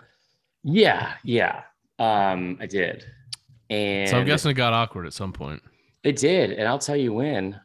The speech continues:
Speaker 1: Uh, it was,
Speaker 2: Right
Speaker 1: um,
Speaker 2: away?
Speaker 1: the moment, not right away. Uh, I slow played it. No, so it was, it was, like,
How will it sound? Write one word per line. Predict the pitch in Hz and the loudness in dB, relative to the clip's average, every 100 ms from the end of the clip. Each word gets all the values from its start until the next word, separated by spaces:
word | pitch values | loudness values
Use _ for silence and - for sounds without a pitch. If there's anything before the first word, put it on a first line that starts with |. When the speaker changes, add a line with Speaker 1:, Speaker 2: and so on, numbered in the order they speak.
| - | -4
Speaker 1:
Uh, | 95 95 95 - - | 2 4 2 -4 -4
it | 113 | -2
was, | 117 107 98 | 2 0 0
Speaker 2:
Right | 101 92 | 2 2
Speaker 1:
um, | 107 | 2
Speaker 2:
away? | 107 | 2
Speaker 1:
the | 135 | 0
moment, | 104 117 135 151 - _ | 0 -2 -2 -4 -10 _
not | 123 196 220 | -4 -2 0
right | 214 208 | 2 2
away. | 175 101 95 156 - | 4 4 2 -2 -2
Uh, | 110 110 110 107 95 - - | 0 2 2 0 -2 -8 -12
I | |
slow | 120 - 127 | -6 0 0
played | - 107 107 | 2 2 2
it. | 127 - - - - _ | 0 -8 -20 -20 -20 _
No, | 190 | 2
so | 156 160 | 4 2
it | |
was, | 180 175 | -2 -2
it | - | -6
was, | 160 151 | -6 -8
like, | 160 139 - | -6 -6 -8